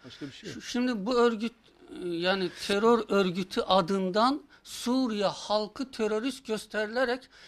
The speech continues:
Speaker 2: yani onların haklı mücadelesi batıla dönüştürüyor. Şu anda da biliyorsunuz, her tarafı kuşatılmış bir guta var. İçinde, e, e, kadın çocuktur çoğu, kimyasal silahla,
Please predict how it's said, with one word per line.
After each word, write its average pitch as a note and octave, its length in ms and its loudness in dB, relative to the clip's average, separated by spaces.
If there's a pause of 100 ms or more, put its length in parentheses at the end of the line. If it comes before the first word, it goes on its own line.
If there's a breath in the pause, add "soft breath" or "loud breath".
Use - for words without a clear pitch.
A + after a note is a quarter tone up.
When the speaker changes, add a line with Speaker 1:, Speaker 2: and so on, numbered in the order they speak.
(120 soft breath)
Speaker 2:
yani F#3+ 140 0
onların A#3 280 0
haklı A#3+ 280 -2
mücadelesi A#3+ 840 0
batıla A#3+ 480 2
dönüştürüyor. A3 500 -4
Şu - 180 -6
anda A#3+ 240 -2
da G#3 160 -6
biliyorsunuz, A3+ 480 -4 (280 soft breath)
her B3+ 240 2
tarafı G#3+ 300 -2
kuşatılmış G#3+ 640 -8
bir F#3+ 180 -6
guta G#3+ 400 -4
var. G3+ 180 -4 (380 soft breath)
İçinde, G#3+ 400 -2
e, G#3+ 220 0 (460)
e, - 140 -14 (180)
kadın F#3+ 380 4
çocuktur F#3+ 580 -4
çoğu, A3 380 -6
kimyasal G#3+ 600 -4
silahla, E3 560 -6